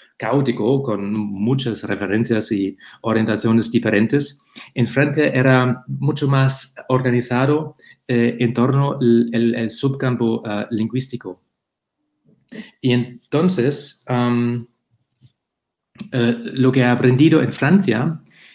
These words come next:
es una práctica muy, muy analítica, trabajar sobre los textos, sobre el ex-, escrito. Y, ah, es una cosa que normalmente no, no se sabe.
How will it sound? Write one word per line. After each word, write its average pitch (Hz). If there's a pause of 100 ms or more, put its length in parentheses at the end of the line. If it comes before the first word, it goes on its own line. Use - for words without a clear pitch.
(200)
es 139
una 131
práctica 143
muy, 143
muy 147
analítica, 131 (360)
trabajar 127
sobre 135
los 123
textos, 107
sobre 117
el 113
ex-, -
escrito. 127 (520)
Y, 123
ah, 113
es 135
una 131
cosa 151
que 131
normalmente 123
no, 113
no 117
se 120
sabe. 120